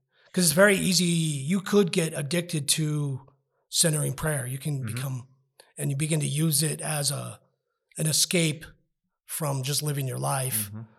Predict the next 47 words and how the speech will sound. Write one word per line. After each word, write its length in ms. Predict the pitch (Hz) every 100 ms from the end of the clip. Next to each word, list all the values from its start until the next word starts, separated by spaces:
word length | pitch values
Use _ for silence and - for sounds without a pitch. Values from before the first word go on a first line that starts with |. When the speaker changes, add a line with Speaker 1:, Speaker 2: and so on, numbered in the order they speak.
| _ _ -
Speaker 1:
Uh, 340 | 139 139 123 127 -
and 140 | 214
if 100 | 220
you 60 | 220
have 100 | 233
to 80 | 185
do 140 | 196
that, 220 | 208 170
you 100 | 151
do. 200 | 143 190 180
I 100 | 190
mean, 120 | 175
it 60 |
might 200 | 175 180
be 80 | 180
better 280 | 156 165 175
than 420 | 160 143 135 127 - _ _ _ _ -
drinking 680 | 165 180 185 165 156 170 - _ _
Speaker 2:
Right, 240 | 143 123 110
Speaker 1:
to 60 |
Speaker 2:
or, 40 | 160
Speaker 1:
escape, 580 | - 165 147 175 175 131
Speaker 2:
or, 40 |
or 40 |
Speaker 1:
or 20 | 113
Speaker 2:
shooting 320 | 139 123 117
heroin. 600 | 110 123 123 104 104 113
Speaker 1:
Yeah, 360 | 202 180 139 131
or, 220 | 131 147 156 143
or 60 |
killing 340 | 139 175 165 147
baby 260 | 156 147
rabbits 540 | 131 139 151 147 175 147
or 60 |
something, 380 | - 151 - 151
Speaker 2:
<laughs> 100 | 170
Speaker 1:
you 60 | -
know? 140 | 117
Speaker 2:
Right. 140 | 104 104 123 - -
Speaker 1:
Uh, 380 | 151 143 120 113 - - - -
going 200 | 160 156
off 380 | 151 151 - - - -
for 520 | - 165 147 151 156 156
half 260 | 143 156 -
an 100 | 156
hour 380 | 147 156 156
and 300 | 147 131 127